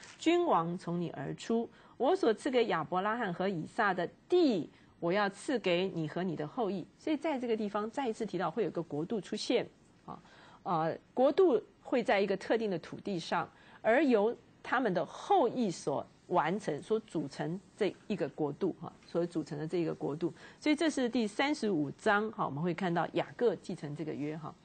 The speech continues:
再往下面走呢，我们会看见要到这个啊第四十六章哈，请大家啊来看这个创世纪的第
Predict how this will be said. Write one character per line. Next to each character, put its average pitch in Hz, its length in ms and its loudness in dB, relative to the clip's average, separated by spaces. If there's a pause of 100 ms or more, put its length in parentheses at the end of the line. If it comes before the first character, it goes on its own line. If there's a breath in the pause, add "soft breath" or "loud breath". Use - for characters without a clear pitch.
(380 loud breath)
再 427 140 2
往 233 180 6
下 247 200 4
面 240 200 2
走 151 240 -2
呢， 170 200 -4 (200 loud breath)
我 160 80 -6
们 170 140 0
会 202 160 0
看 208 260 -4
见 190 380 2
要 175 160 0
到 170 240 2
这 165 160 -2
个 151 240 -2 (260 loud breath)
啊 143 220 -8
第 202 140 -2
四 - 260 -2
十 165 340 0 (200)
六 220 260 4
章 160 380 -2
哈， 170 180 -8
请 156 160 -8
大 165 140 -2
家 185 260 0 (220 loud breath)
啊 143 120 -4
来 143 140 -6
看 165 260 -6
这 160 80 -4
个 151 220 -4
创 185 240 -6
世 180 100 -4
纪 175 160 -4
的 156 120 -2
第 160 260 -4